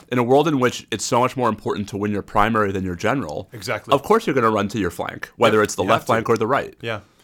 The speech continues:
Speaker 1: So
Speaker 2: I, I agree with that, and I agree with that, that causal account.
Speaker 1: Anyway,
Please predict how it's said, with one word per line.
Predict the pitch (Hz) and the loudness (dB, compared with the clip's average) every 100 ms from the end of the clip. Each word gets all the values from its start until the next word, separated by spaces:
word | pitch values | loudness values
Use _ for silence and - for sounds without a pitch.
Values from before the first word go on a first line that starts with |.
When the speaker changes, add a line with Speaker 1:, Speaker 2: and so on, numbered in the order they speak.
| _ | _
Speaker 1:
So | - 98 92 104 | -2 0 0 -2
Speaker 2:
I, | |
I | |
agree | 117 117 | -4 -4
with | 113 | -4
that, | 110 98 - | -4 -6 -8
and | 110 | -10
I | 107 | -8
agree | 107 104 | -8 -8
with | - | -8
that, | 101 95 | -10 -10
that | 104 - | -12 -12
causal | - 95 98 92 | -10 -10 -12 -16
account. | 98 101 92 - _ | -14 -14 -14 -16 _
Speaker 1:
Anyway, | 127 110 | -2 0